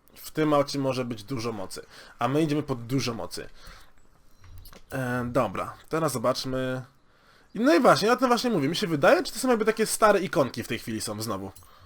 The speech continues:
To mi się kojarzy z Forzą Horizon dwa. Te-, ten teraz cały chód, co ja mam. No nawet to mi się kojarzy z Forzą Horizon dwa. No ale dobra.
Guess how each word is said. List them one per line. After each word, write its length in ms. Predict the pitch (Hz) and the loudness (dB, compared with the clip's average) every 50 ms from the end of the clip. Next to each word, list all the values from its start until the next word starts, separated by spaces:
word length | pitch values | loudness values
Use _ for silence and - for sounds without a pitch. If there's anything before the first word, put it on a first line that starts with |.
| - - - - - - - - - - - - _ _ _ _ _ _ _ _ _ | -20 -18 -18 -18 -20 -20 -20 -20 -20 -20 -20 -20 _ _ _ _ _ _ _ _ _
To 120 | - 202 247 | 0 0 2
mi 80 | 262 | 2
się 80 | 240 277 | 2 2
kojarzy 300 | - 233 233 226 196 214 | 6 6 6 6 6 2
z 100 | - - | 0 0
Forzą 320 | - 202 196 170 185 185 | -2 -2 -2 0 -2 -2
Horizon 380 | 147 151 175 165 160 139 143 120 | -2 2 2 2 4 2 0 -2
dwa. 260 | 110 117 104 98 95 - - - - - - | -2 -2 -2 -2 -2 -4 -10 -20 -20 -12 -6
Te-, 200 | 120 110 107 104 | -4 -4 -4 -4
ten 220 | - - 113 104 | -6 -10 -12 -8
teraz 260 | - 117 110 107 95 | -6 -4 -4 -4 -6
cały 280 | - - 107 101 104 107 | -6 -6 -4 -4 -4 -6
chód, 280 | - - - 107 - - | -8 -8 -10 -10 -10 -8
co 140 | - 110 | -6 -6
ja 100 | 104 104 | -6 -4
mam. 200 | 104 101 101 101 - _ _ - - - - _ _ _ _ _ _ _ - | -4 -6 -8 -10 -14 _ _ -20 -20 -20 -20 _ _ _ _ _ _ _ -4
No 120 | 147 190 | -2 2
nawet 280 | 208 214 196 208 - - | 2 4 2 2 2 0
to 120 | - 117 | 0 0
mi 80 | 107 98 | 0 -2
się 60 | 104 | -6
kojarzy 300 | - - 107 104 110 101 | -6 -4 -4 -2 -2 -4
z 60 | - | -6
Forzą 280 | - - 113 98 107 107 | -8 -8 -8 -8 -10 -8
Horizon 360 | 98 107 107 104 101 101 101 | -6 -6 -6 -6 -6 -8 -8
dwa. 200 | 101 98 95 92 - _ _ _ _ _ _ _ _ _ _ _ | -6 -6 -6 -8 -10 _ _ _ _ _ _ _ _ _ _ _
No 140 | - - 180 | -4 0 4
ale 160 | 208 185 135 | 4 4 4
dobra. 240 | 117 110 101 104 - | 2 0 -4 -6 -8